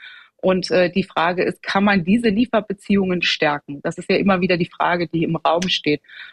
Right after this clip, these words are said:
Und, äh, da gibt es unterschiedliche Ansichten zu. Also ich wäre da auch <laughs> bereit, noch das eine oder andere auszuprobieren. Aber am Ende muss halt, ähm, der Preis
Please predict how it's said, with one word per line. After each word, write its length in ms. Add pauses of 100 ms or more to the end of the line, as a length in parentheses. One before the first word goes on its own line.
Und, 320
äh, 180
da 120
gibt 180
es 100
unterschiedliche 600
Ansichten 520
zu. 180
Also 160
ich 100
wäre 120
da 120
auch 180
<laughs> 160
bereit, 360
noch 100
das 160
eine 220
oder 180
andere 380
auszuprobieren. 960 (440)
Aber 320
am 140
Ende 380
muss 320
halt, 380
ähm, 420
der 80
Preis 420